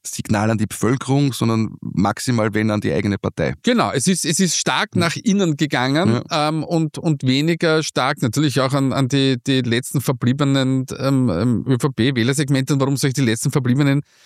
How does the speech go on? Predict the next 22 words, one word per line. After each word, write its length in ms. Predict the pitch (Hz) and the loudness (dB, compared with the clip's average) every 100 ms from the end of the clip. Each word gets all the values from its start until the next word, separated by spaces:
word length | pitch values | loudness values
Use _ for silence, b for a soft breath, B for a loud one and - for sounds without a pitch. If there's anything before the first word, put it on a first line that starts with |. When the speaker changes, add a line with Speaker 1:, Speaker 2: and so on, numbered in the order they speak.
| b b | b b
Speaker 2:
Weil 240 | 120 123 | 2 2
die 260 | 135 147 135 | 2 -2 2
Ö-V-P-Wählerschaft 1300 | 135 120 117 117 127 156 - 110 107 143 131 135 - | 0 0 0 2 2 2 0 0 2 2 0 -2 -2
wirklich, 640 | 107 104 147 - 107 95 - | 0 2 2 -2 -6 -6 -6
wirklich 640 | 104 90 117 151 - 123 - | -2 2 2 2 -2 -2 0
überaltert 600 | 120 117 - 113 131 110 | -2 0 0 -2 -2 -2
ist. 180 | 98 - | -2 -2
Und 140 | 110 | -2
jetzt, 200 | 110 101 | -2 -2
Speaker 1:
Mhm. 200 | 98 92 - | -2 -4 -6
Speaker 2:
das 160 | - | -8
kann 180 | - 107 | -2 0
ich 40 | 120 | 2
locker 280 | 92 - 120 | 0 0 -2
sagen, 260 | - 107 | 0 2
weil 100 | 104 | 0
ich 60 | 101 | 0
bin 140 | 101 | -2
auch 100 | 73 | 0
schon 140 | 85 92 | -2 0
fünfundfünfzig, 640 | 92 92 87 104 95 - | 0 0 0 -2 -2 -2
ja. 120 | 90 | -2